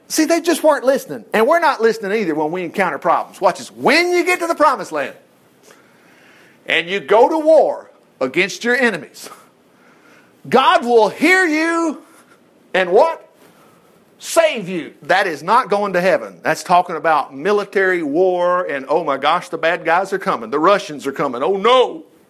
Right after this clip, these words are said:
"He'll save you from your enemies when you sound the alarm with these trumpets." Now, I don't mean go out and run, get a trumpet. But get what he's saying here. The Lord will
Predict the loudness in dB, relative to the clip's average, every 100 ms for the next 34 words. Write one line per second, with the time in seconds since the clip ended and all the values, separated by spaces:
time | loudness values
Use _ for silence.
0 | _ _ _ _ _ -20 -20 -20 -6 2
1 | 2 2 2 2 2 -4 -2 0 0 0
2 | 0 0 0 -2 -4 -8 -12 -20 -20 -20
3 | -6 -2 -2 -2 -4 -4 -2 0 2 0
4 | -2 -2 0 0 0 0 -2 -8 -10 -4
5 | -2 0 -4 0 -2 -2 -8 -18 -20 _
6 | -4 0 0 0 -2 -8 -2 2 2 0
7 | -4 -6 -4 -4 -4 -2 -4 -4 -12 _
8 | _ _ _ _ -6 -6 -4 0 0 0
9 | -6 -6 -2 0 0 -6 -8 -8 0 2
10 | 2 2 4 2 2 0 0